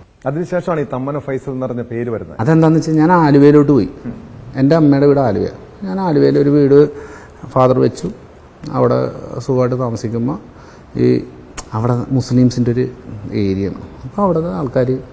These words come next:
Speaker 2: അങ്ങനെ ഫൈസൽ എന്ന് പറയുന്ന, "എ-, എവിടുത്തെ ഫൈസലാ?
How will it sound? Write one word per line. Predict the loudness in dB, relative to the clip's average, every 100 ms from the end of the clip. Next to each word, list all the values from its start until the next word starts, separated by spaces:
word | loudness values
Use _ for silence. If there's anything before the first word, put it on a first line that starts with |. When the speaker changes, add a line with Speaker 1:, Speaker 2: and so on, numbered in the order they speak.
| -20 -20 -20 -20 -20 -14
Speaker 2:
അങ്ങനെ | -4 0 2 0 -6 -18 -20 -20 -20 -14
ഫൈസൽ | -2 0 0
എന്ന് | 0 0
പറയുന്ന, | 0 -2 -2 -6 -10 -20 -20 -10
"എ-, | -4 -2
എവിടുത്തെ | 0 0 -2
ഫൈസലാ? | -2 -4 -6